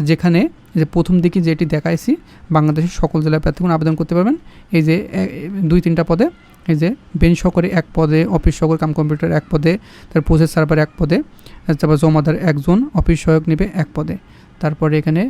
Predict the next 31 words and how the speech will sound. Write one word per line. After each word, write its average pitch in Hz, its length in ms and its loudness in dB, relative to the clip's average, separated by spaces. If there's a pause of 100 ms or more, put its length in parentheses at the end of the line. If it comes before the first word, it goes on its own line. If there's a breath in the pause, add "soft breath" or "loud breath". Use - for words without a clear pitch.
(120)
পরিচ্ছন্নতা 165 380 0
কর্মী 170 220 0
নেবে 175 120 -2 (120)
একজন। 151 260 -2 (540 soft breath)
এই 165 160 4
যে, 196 80 2 (260)
তো 175 60 2 (160)
এই 180 80 6 (100)
সকল 185 260 -2
জেলা, 185 160 2 (200)
মানে 175 200 2
বাংলাদেশের 165 380 2
সকল 175 240 2
জেলায় 170 180 2
প্রার্থীগণ 175 300 0
আবেদন 165 160 -2
করতে 170 180 2
পারবেন 202 240 -4
এইগুলোই, 160 440 0
ঠিক 226 140 0
আছে। - 180 -4
আর 160 120 2
যে, 160 80 0 (440)
আর 160 120 6
যে 170 160 4
সমস্ত 185 220 4 (120)
জেলার 180 240 4 (420)
সাইডে 165 400 2
আমি 165 80 2 (100)
বলে 165 180 2
দিয়েছি, 160 180 0